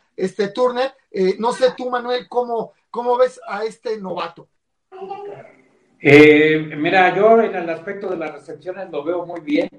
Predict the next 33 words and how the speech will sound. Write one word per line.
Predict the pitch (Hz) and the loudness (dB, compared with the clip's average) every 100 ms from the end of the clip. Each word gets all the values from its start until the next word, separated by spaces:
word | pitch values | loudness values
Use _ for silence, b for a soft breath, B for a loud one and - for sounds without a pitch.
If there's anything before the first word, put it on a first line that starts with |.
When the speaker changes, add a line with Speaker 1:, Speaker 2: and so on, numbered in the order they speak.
| - | -12
Speaker 2:
en | 135 131 | -8 -8
el | 135 | -8
aspecto | 135 - 170 170 160 | -10 -8 -10 -6 -6
de | 147 | -6
que | 135 135 | -8 -10
corre | 147 165 156 | -6 -2 -4
muy | 151 156 | -6 -8
bien | 147 156 151 | -4 -2 -2
también, | 135 127 151 156 - - _ | -4 -4 -6 -8 -14 -20 _
tiene | 160 180 | -2 0
mucha | 160 170 175 147 | 0 -2 -2 -2
visión, | 123 - 135 160 - - - | -4 -4 0 2 0 -8 -4
no | 156 | -2
se | 170 147 | 0 0
va | |
a | 151 | 0
estrellar | 151 147 127 156 - | 0 -4 -2 -2 -4
contra | 135 117 117 | -6 -4 -4
la | 113 113 117 | -2 -2 -2
defensiva, | 117 113 120 113 135 135 180 - - _ _ _ | -6 -8 -10 -10 -6 -2 -2 -4 -16 _ _ _
tenía | 131 139 165 180 | 0 6 6 6
muchas | 196 202 160 | 0 -2 -2
ganas | 147 170 160 | 0 2 2
de | 139 | 0
anotar, | 135 127 - 156 202 - - - - | -2 -2 0 0 0 -6 -18 -20 -4
tal | 147 175 | 0 0
y | 170 | 0
como | 156 135 127 127 | -2 -2 -2 -2
lo | 127 | -4
mencionó | 127 120 131 151 | -8 -10 -8 -4
Daniel, | 151 139 147 156 | -4 -4 -2 -2
el | 143 | -2
equipo, | 127 147 - 156 98 - | -4 -10 -4 -2 -2 -4